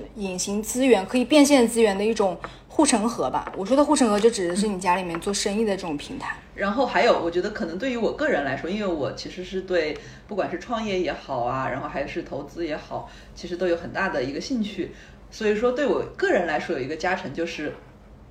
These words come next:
Speaker 2: 呃，你的父亲他作为一个已经创业并且在创业路上并且取得了一定成就的一个人，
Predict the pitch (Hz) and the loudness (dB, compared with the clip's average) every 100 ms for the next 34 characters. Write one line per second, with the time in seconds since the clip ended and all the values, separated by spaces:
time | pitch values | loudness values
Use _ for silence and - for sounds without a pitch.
0 | - - - - - 175 156 147 151 175 | -20 -20 -20 -20 -4 -2 -2 -4 -6 -4
1 | 262 - 180 196 247 208 139 147 - 170 | -4 -4 -2 -2 0 0 0 -2 0 0
2 | 131 131 - 208 240 - - 254 208 185 | 0 -6 -8 -4 -4 -6 -4 -2 0 -2
3 | 190 208 - 131 - - - - - - | -4 -4 -4 -6 -6 -16 -20 -20 -20 -20
4 | - - - 262 220 - 247 226 294 285 | -20 -20 -4 0 2 0 0 0 -2 -2
5 | 190 190 202 - 139 139 160 165 170 196 | -2 -2 -2 -4 -8 -4 0 2 0 -4
6 | 196 190 254 269 160 139 151 - | -4 -4 -2 0 0 -2 -4 -6